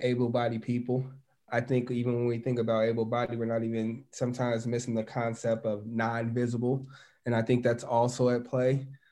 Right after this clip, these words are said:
When I think about ableism, I try to think about it from the impact that it has,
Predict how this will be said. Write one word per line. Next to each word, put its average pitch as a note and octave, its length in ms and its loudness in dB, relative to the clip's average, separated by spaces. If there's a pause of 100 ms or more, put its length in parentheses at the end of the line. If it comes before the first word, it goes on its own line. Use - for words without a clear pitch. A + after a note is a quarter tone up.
(140)
When B2+ 140 6
I C3+ 180 8
think C#3+ 240 2
about A#2+ 360 4
ableism, B2 580 4
I A#2+ 100 4
try B2 180 2
to A#2+ 80 0
think B2 200 -2
about A2+ 260 2
it A2 100 -2
from A2+ 160 0
the G#2+ 240 -2
impact C3+ 720 0
that A2 120 4
it G#2+ 120 -2
has, G#2 640 -6